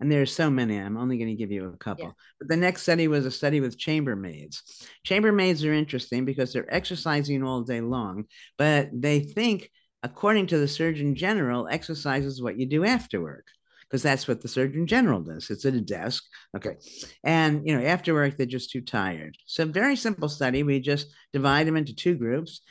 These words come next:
Speaker 1: and we teach one group that, in fact, their work is exercise. Making a bed is like working on this machine at the gym, and so lots and lots of measures. They're not eating any differently. They're not working any harder.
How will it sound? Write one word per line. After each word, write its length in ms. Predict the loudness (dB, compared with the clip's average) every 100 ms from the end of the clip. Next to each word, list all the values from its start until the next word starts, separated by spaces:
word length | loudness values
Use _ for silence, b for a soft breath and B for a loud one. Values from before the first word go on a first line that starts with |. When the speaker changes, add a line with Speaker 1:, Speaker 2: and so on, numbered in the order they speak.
| b
Speaker 1:
and 120 | 0 2
we 100 | 2
teach 320 | 2 0 2
one 200 | 2 4
group 280 | 2 2 0
that, 140 | 0
in 120 | 0
fact, 380 | 0 0 0 -2
their 140 | -6
work 240 | -4 -4 -4
is 140 | -4 -2
exercise. 680 | -4 -6 -10 -10 -14 -18 -20 B B
Making 360 | 2 4 2
a 60 | 2
bed 400 | 4 4 4 4
is 140 | 2 -2
like 180 | -6
working 280 | -8 -8 -6
on 120 | -2
this 220 | -4 -4 -8
machine 320 | -6 -4 -4
at 120 | -6
the 80 | -8
gym, 360 | -4 -2 -2
and 100 | -4 -6
so 120 | -12 B B _
lots 480 | -4 2 4 4 2
and 100 | 0
lots 260 | 2 0
of 100 | -4
measures. 600 | -2 0 2 0 0 -2 -10 B B -4
They're 160 | 0 2
not 260 | 2 0
eating 360 | 0 0 0 0
any 180 | 2 0
differently. 580 | 0 -4 -4 -6 -4 -4
They're 160 | -4
not 240 | -8 -10 -2
working 380 | -2 0 0
any 180 | 2 0
harder. 520 | 0 0 0 0 -2